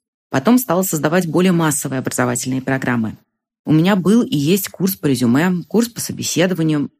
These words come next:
Я охватила и другие темы, которые в той или иной степени касаются карьеры. А потом решила создать сообщество «Карьерум», у членов которого был бы доступ к образовательным материалам. Сегодня члены сообщества общаются друг с другом и делятся опытом.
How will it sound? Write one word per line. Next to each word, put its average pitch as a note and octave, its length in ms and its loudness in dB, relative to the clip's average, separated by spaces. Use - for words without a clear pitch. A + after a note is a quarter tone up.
Я E3+ 260 0
охватила C#3+ 440 0
и F#3+ 60 2
другие D3+ 340 -2
темы, C3+ 280 -2
которые B2+ 300 -4
в - 40 -20
той D3+ 180 0
или C#3+ 40 0
иной C#3 160 4
степени E3+ 440 -2
касаются D#3+ 480 -4
карьеры. C#3 520 -4
А C3 80 -2
потом A3 300 2
решила G#3 340 0
создать D#3+ 400 -2
сообщество D#3+ 500 -2
«Карьерум», D#3 600 -2
у C#3 80 -4
членов C#3+ 320 0
которого F3 400 0
был D3 200 0
бы C3+ 100 0
доступ E3 400 0
к - 80 -4
образовательным C#3 560 -2
материалам. C#3 640 -2
Сегодня G3 460 2
члены F3+ 300 0
сообщества F#3 580 0
общаются F3 400 0
друг C#3 200 -4
с - 40 -12
другом G#3 300 2
и C3+ 60 2
делятся F3 340 -2
опытом. C3+ 580 -4